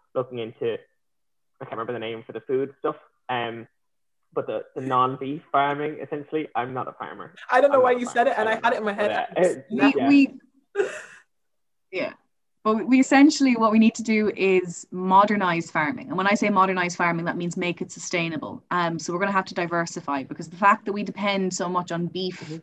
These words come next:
Speaker 3: as an export product, and now the E U Mercosur deal means that that could have a big effect on our economy. An economy that specializes in one area and something goes wrong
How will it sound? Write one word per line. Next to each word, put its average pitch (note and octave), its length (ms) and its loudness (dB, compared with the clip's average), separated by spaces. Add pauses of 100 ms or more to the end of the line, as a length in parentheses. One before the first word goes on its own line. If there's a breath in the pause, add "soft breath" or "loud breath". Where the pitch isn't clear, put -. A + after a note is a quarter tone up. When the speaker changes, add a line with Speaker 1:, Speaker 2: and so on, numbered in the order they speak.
Speaker 3:
as E3 260 0
an D#3 80 -6
export E3 520 -6
product, C#3+ 460 -2 (400 soft breath)
and F#3+ 100 0
now F#3 180 4
the F3 100 0
E F#3 160 0
U F3+ 60 0
Mercosur F#3 480 0
deal E3 200 -2
means D#3+ 200 -4
that D3+ 120 -10
that D#3+ 180 -2
could D#3 160 -10 (380)
have F3+ 240 0
a E3+ 60 -4
big F3 260 -2
effect - 500 -4 (100)
on E3 60 -10
our D#3+ 220 -6
economy. G3+ 560 2 (480 soft breath)
An G3 80 0
economy C4+ 400 8
that B3 120 0
specializes G3+ 800 2
in F#3 240 -4
one F3+ 240 -4 (100)
area F#3+ 800 2 (200)
and F#3 140 -2
something F#3+ 300 -2
goes F3 220 -2
wrong F#3 560 4